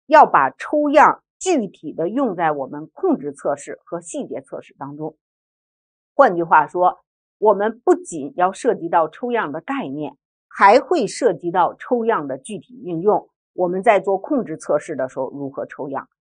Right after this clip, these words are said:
在做细节测试的时候如何抽样。所以从我们这个历年的试题当中呢，也可以看到，历年呢既考到了客观题，也考察过简答题，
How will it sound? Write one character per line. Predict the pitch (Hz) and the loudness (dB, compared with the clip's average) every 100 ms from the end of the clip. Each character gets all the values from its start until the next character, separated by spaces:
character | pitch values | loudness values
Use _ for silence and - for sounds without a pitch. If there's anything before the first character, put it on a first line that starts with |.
| _ | _
在 | - 233 | 0 0
做 | 214 208 | 0 -4
细 | - - 302 | -6 -6 -6
节 | 156 110 | -6 -14
测 | - 139 | -12 -10
试 | - 143 | -10 -12
的 | - - | -14 -14
时 | |
候 | 113 - | -16 -16
如 | 156 139 | -18 -18
何 | 104 | -18
抽 | - - | -18 -18
样。 | - - _ _ _ _ _ _ _ | -20 -20 _ _ _ _ _ _ _
所 | 254 285 | 6 6
以 | 226 | 6
从 | - 208 247 | -4 -4 2
我 | 262 | 2
们 | 147 165 165 | 2 -2 -2
这 | 196 170 | -2 -2
个 | 170 156 147 139 - | -2 0 0 -2 -4
历 | 254 311 220 | 0 0 0
年 | 175 160 151 | -4 -4 -4
的 | 190 202 | -4 -6
试 | - 320 | -6 -8
题 | 196 - | -8 -8
当 | 185 247 233 | 0 0 0
中 | 254 254 | -4 -2
呢， | 185 | -4
也 | 127 135 - | -4 -8 -10
可 | - 214 | -6 -6
以 | 208 | -6
看 | 135 - 170 143 | -6 0 0 2
到， | 151 - _ _ _ - | 0 0 _ _ _ -4
历 | 302 247 | -2 0
年 | 190 160 170 | -2 -4 -4
呢 | 196 180 | -4 -4
既 | - 311 233 | -6 -6 -6
考 | - - 123 - | -8 -4 -4 -2
到 | 170 151 | -4 -2
了 | 143 | -4
客 | - - 196 | -8 -6 -4
观 | 160 151 | -4 -6
题， | 143 - 139 - _ _ | -10 -14 -12 -14 _ _
也 | - 190 240 | 0 2 2
考 | 262 - 131 - | 0 0 0 0
察 | - 120 151 | -8 -6 -4
过 | 196 156 131 | -2 -2 -4
简 | - 104 92 | -6 -6 -4
答 | 131 | -4
题， | - - 139 - | -4 -6 -12 -12